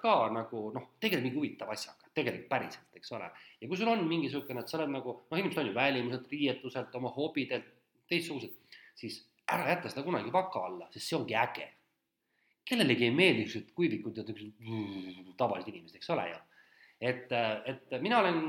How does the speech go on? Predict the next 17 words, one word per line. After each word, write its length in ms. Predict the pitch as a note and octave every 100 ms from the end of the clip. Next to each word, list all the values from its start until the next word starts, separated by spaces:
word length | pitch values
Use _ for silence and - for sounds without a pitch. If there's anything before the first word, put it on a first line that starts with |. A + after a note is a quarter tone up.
| D3+ C#3+ B2+ A#2+
ma 80 | F#3
olen 120 | F#3
välja 160 | G3+ G#3+
lõiganud 380 | F3 F3 B2 A#2+
väga 180 | E3 E3+
palju 160 | A#3+ C4
asju 160 | - A#2
oma 100 | G2+
elust. 200 | F#2+ - _ _ - -
See, 240 | - A#3 F3
mida, 260 | D3+ D3
mis 160 | C3+ C3
ei 100 | B2+
ole 120 | F3
oluline 320 | F#3 F3+ G#2+ G#2+
minu 220 | A2 G2+
jaoks, 300 | F2+ F2